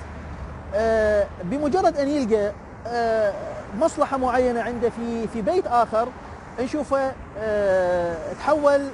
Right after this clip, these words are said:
أو تركك وراح إلى، إلى ذلك البيت. فبالتالي صفة ال-، ال-، الوفاء ما موجودة عند مولود برج القرد، آه، عفوًا، مولود برج ال-، القط أو مولود برج ال-، آه، الأرنب. وهذه من الصفات اللي يمقتها مولود برج ال-، النمر، وفي سنة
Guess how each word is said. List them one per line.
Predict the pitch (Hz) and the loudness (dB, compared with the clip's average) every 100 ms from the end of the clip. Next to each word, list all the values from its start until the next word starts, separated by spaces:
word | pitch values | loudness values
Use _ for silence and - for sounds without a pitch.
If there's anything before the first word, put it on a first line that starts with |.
| - | -2
أو | 208 | 2
تركك | 294 180 269 | 2 2 0
وراح | 262 262 | 2 0
إلى، | 233 247 240 | 0 0 0
إلى | 233 233 226 214 | 0 2 4 4
ذلك | 226 214 | 0 -2
البيت. | 170 170 151 | -2 -4 -4
فبالتالي | 262 381 349 285 | -6 -2 0 0
صفة | 339 294 269 | -2 -4 -4
ال-، | 254 240 214 | -6 -4 -4
ال-، | 214 202 208 | -2 -2 0
الوفاء | 220 214 277 294 - - - - 226 | 2 2 2 0 0 -12 -16 -8 0
ما | 359 | 2
موجودة | 339 254 254 | 2 2 0
عند | 240 | 0
مولود | 226 240 220 | 0 0 2
برج | 214 190 | 0 2
القرد، | 220 233 269 - - 240 | 0 2 2 0 -2 2
آه، | |
عفوًا، | 240 254 247 | 4 4 2
مولود | 240 247 | 0 2
برج | 240 226 | 2 2
ال-، | 240 226 220 208 190 170 - - - 208 | 2 2 2 4 2 2 0 -2 0 2
القط | 240 294 311 - | 4 6 4 4
أو | 240 233 | 2 4
مولود | 233 247 202 | 2 0 0
برج | 247 254 | -2 0
ال-، | 226 214 208 202 185 175 156 - - | -2 0 0 2 2 0 -4 -14 -6
آه، | 190 175 160 160 | -2 0 -2 0
الأرنب. | 233 247 208 135 - - - - 185 | 4 4 4 -4 -8 -14 -16 -6 0
وهذه | 262 302 294 | 2 2 2
من | |
الصفات | 277 - 262 262 247 226 | -2 -2 0 0 0 -2
اللي | 240 240 233 233 | -2 -2 -4 -4
يمقتها | 196 240 226 381 240 | -4 -4 -2 -2 -2
مولود | 240 226 214 | 0 2 2
برج | 202 165 220 | 2 0 -2
ال-، | 208 190 190 175 190 | 0 0 2 0 0
النمر، | 190 220 330 330 - - - 202 | -2 0 0 0 -4 -12 -6 -4
وفي | 214 | -2
سنة | 233 294 277 | 0 0 0